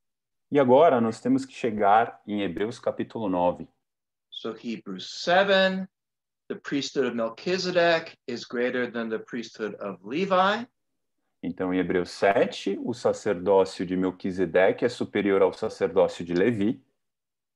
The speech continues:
Speaker 2: Hebrews chapter eight, the covenant that we serve under through Jesus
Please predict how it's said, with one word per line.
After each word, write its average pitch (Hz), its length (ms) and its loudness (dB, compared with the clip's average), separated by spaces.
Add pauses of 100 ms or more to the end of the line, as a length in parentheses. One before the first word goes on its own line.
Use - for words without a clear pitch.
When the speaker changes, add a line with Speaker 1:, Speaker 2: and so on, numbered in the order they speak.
Speaker 2:
Hebrews 135 540 -2
chapter 120 600 -4
eight, 170 380 0 (400)
the 120 80 -8
covenant 147 600 -2
that 120 200 -6
we 139 220 -4
serve 143 520 0
under 147 320 -2
through 127 260 -10
Jesus 139 640 -8